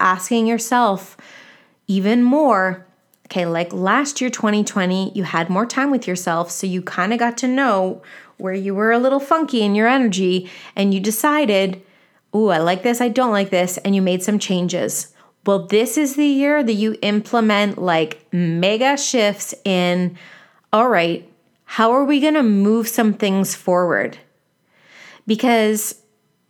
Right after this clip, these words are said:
it's up to you to make that decision. But once you make that decision,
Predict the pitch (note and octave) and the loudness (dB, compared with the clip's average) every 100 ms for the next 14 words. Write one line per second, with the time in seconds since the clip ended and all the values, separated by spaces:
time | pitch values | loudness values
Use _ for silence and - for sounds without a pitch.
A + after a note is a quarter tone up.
0 | _ _ _ _ _ _ _ _ _ _ | _ _ _ _ _ _ _ _ _ _
1 | _ A#3+ A#3 B3+ B3+ - C4+ A#3 G3+ F#3+ | _ -2 0 0 0 0 2 2 2 2
2 | F#3 F3 E3+ E3 D#3 - C4 G3+ C3+ E2+ | 2 -2 -2 -4 -6 -2 0 0 -2 -2
3 | F#3+ - _ - G3+ G#3+ B3 D#4 D#4+ C4+ | -6 -12 _ -8 -2 0 2 0 0 0
4 | A#3+ A3 G#3+ E3+ - D3+ - C#4 G#3+ F#3 | 2 0 0 -2 -2 -4 0 0 0 -2
5 | D#3 | -2